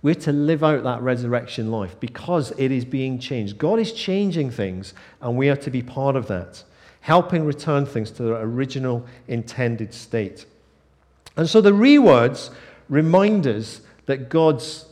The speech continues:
original state was in, t-, in fact good. In fact, it was very good. Uh, Leslie Newbigin says this. He says, "Our fallen world, sorry, our world is fallen but redeemed, and we are to be agents of restoration."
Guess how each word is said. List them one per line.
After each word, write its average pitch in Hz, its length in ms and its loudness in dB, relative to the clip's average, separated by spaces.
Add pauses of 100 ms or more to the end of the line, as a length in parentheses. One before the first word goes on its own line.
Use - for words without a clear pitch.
original 123 380 -2
state 113 320 -4
was 117 260 -2
in, 113 120 -4
t-, 127 360 -10
in 127 140 -4
fact 113 340 -6
good. 104 260 -4 (140)
In 120 140 -2
fact, 127 260 -4
it 123 80 -4
was 113 160 -4
very 113 260 0
good. 90 280 -12 (500)
Uh, 120 140 2
Leslie 180 320 4
Newbigin 139 440 2
says 113 280 -2
this. 110 140 -4
He 123 60 -6
says, 139 200 0
"Our 139 160 4
fallen 196 500 4
world, 117 420 2 (540)
sorry, 143 240 2
our 139 160 4
world 190 340 6
is 170 140 0
fallen 113 640 -2
but 127 280 -4
redeemed, 110 600 -8 (800)
and 131 160 0
we 156 140 4
are 170 140 4
to 160 160 -6
be 135 200 -2
agents 135 540 -2
of 120 220 -4
restoration." 120 880 -4